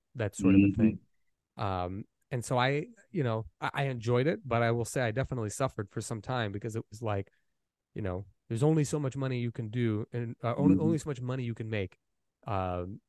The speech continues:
Speaker 1: you know, if you're, if you're doing something like that as a, as a trainer. So eventually I got wise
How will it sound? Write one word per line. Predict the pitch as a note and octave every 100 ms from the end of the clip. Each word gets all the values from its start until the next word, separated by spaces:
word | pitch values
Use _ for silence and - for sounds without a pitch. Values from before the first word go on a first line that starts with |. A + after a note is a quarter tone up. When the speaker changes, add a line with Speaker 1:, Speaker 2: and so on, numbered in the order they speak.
| _ C3+
Speaker 1:
you | G2+
know, | F2+ F2+ -
if | A#2+ -
you're, | G#2+ F#2+ -
if | A#2
you're | A#2+
doing | A2 G#2+ G2+
something | A#2+ G#2+ G#2
like | F#2+ -
that | G2+ G2+ -
as | G2
a, | G2+ F#2+ -
as | G2+
a | G2
trainer. | - A2+ G2
So | -
eventually | A#2+ G#3+ - C3
I | G#2
got | G#2+ A2
wise | A2+ G2+ G#2+